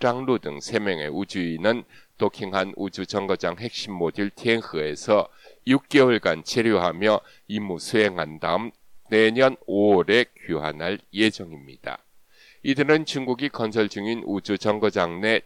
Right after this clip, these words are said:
장기 체류에 대한 검증 임무를 수행하고 또 우주 과학 연구와 응용, 우주 의학, 우주 기술 등 분야에서 사십 개 이상의 실험과 테스트를 수행할 예정입니다.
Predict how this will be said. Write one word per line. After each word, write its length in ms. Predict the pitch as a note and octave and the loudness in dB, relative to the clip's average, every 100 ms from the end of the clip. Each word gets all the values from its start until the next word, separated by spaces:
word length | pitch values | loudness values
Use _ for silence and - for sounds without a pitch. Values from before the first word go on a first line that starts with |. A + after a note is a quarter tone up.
| - | -6
장기 500 | - F#2 A2+ B2+ C#3+ | -6 -4 -4 -6 -8
체류에 520 | - B2 G2 E2+ E2+ | -6 -4 0 0 -2
대한 380 | F2 E2+ A2 A#2+ - _ | -2 -2 -2 -4 -16 _
검증 500 | - G2+ G2 F#2 E2 - | -2 -2 -2 -8 -12 -6
임무를 480 | A#2+ A2+ G2 D#2 D2 | -6 -4 -6 -6 -6
수행하고 840 | - G#2 F#2+ D#2+ C2+ - G2 F#2 - - _ | -2 0 0 -4 -8 -2 0 0 -4 -20 _
또 160 | - B2 A#2+ | 0 2 2
우주 280 | B2+ C3+ C#3+ | -2 -2 -4
과학 420 | - G2+ A2+ - | -6 -2 -2 0
연구와 560 | A#2+ A#2 A#2+ F2+ C#2+ C#2+ - G2 | 2 2 0 -4 -4 -4 -8 -6
응용, 440 | G#2+ A2+ G2 C#2+ - _ | -4 -2 -2 -4 -10 _
우주 520 | G#2 A2 A2 E2 C#2+ - | -4 -2 -2 -8 -12 -4
의학, 580 | G2+ A2+ A2 G2 D2+ - _ - - | 2 2 2 -2 -6 -8 _ -20 -10
우주 300 | - B2 D3+ | -2 -2 -2
기술 480 | D3 - C#3 D#3+ D3+ | -6 -4 0 2 0
등 180 | A#2 E2 | 0 -6
분야에서 720 | E2+ F#2 E2+ D#2+ D#2+ - F#2+ | -6 -2 0 0 -2 2 2
사십 440 | - - G2+ - - | 2 -4 -6 -8 -6
개 100 | E2+ | -6
이상의 580 | F2 - F2 F2 A2 - - - | -4 -4 -4 0 0 0 -8 -18
실험과 760 | - - - B2 A#2 G2+ F2+ - - | -8 -6 -2 -2 -4 -8 -6 -6 -4
테스트를 840 | C3 B2+ - - - D2+ C#2+ A2+ - | -2 -2 -4 -18 -12 -10 -2 0 0
수행할 600 | - A2 F#2 D2+ E2+ E2 | -4 -2 -2 -2 -4 -4
예정입니다. 800 | F#2 F#2+ G#2 G2+ G#2 G2 - - | -4 -4 -4 -8 -8 -10 -8 -8